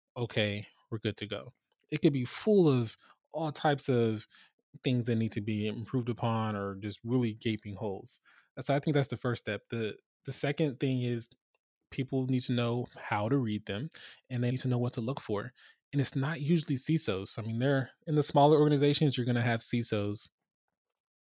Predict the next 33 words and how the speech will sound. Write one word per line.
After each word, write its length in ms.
that 140
are 80
reading 280
the 60
soc 220
two 100
reports, 360
but 120
it's 140
usually 400
the 60
supply 320
chain 240
risk 260
team 260
or 60
the 180
third 220
party 280
team 360
or 80
maybe 240
even 280
just 240
the 80
G 240
R 120
C 220
team 360
that's 200
reading 300
it, 200
and 520